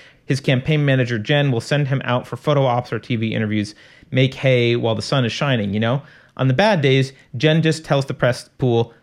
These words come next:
'No Joe today,' and they're all like, 'Okay, cool.' Most of the time, he's just a little foggy and gets really agitated.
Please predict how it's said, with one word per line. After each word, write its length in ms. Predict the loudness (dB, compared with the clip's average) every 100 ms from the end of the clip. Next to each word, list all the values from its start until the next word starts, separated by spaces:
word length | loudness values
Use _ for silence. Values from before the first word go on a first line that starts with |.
| -2
'No 220 | 2 4
Joe 220 | 4 2
today,' 480 | 2 2 2 2 0
and 140 | 0 2
they're 140 | 4
all 160 | 4 4
like, 200 | 2 0
'Okay, 260 | -2 -2 -2
cool.' 400 | -2 0 0 -2
Most 220 | -2 -2
of 60 | -4
the 100 | -2
time, 260 | 0 0
he's 140 | 0 -2
just 180 | -4 -6
a 20 |
little 160 | -4 -4
foggy 480 | 0 0 0 -2 -4 -12 _ -2
and 160 | 0
gets 240 | 0 -2 -2
really 280 | -2 0 0
agitated. 600 | 0 0 0 -2 -2